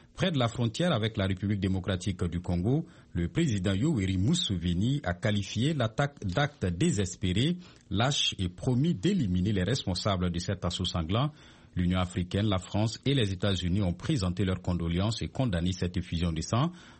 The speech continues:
Des responsables de l'armée et de la police ougandaise ont incriminé des membres des A D F, les forces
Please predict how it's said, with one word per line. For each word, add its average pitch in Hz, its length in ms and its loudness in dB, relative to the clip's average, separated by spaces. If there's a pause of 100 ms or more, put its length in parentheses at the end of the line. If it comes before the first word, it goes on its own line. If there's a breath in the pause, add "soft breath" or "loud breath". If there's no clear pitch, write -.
Des 87 100 0
responsables 87 680 -2
de 87 100 0
l'armée 92 400 0
et 120 100 0
de 95 80 0
la 95 100 2
police 107 360 0
ougandaise 107 380 2
ont 95 140 0
incriminé 104 600 2
des 90 140 0
membres 104 420 0
des 85 260 0
A 139 80 2
D 90 240 0
F, - 160 -6 (380 loud breath)
les 87 100 2
forces 107 400 -2